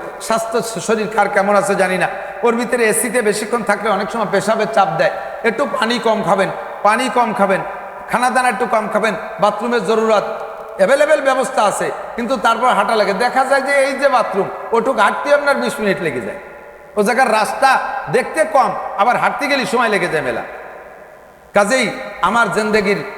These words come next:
সফলতার চরম একটা, ইসলামের পাঁচটা ভিত্তির পঞ্চম নম্বর ভিত্তি হজ আল্লাহ তাআলা আমাকে নসিব করতে যাচ্ছেন। আমি বিলাসিতার জন্য যাইতেছি না, ভোগের জন্য যাইতেছি না, জীবনের শ্রেষ্ঠ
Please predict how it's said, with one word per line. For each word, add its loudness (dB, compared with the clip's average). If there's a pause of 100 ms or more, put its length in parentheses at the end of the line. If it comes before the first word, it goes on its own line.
সফলতার 2 (140)
চরম 4
একটা, 2 (400)
ইসলামের 0
পাঁচটা 0
ভিত্তির 0 (240)
পঞ্চম 2
নম্বর 0
ভিত্তি -2
হজ 2 (280)
আল্লাহ 2
তাআলা 2
আমাকে 0
নসিব -2
করতে -2
যাচ্ছেন। -2 (280)
আমি 0
বিলাসিতার 0
জন্য 0
যাইতেছি 0
না, 4 (200)
ভোগের 2
জন্য 0
যাইতেছি 0
না, 2 (280)
জীবনের 2
শ্রেষ্ঠ -2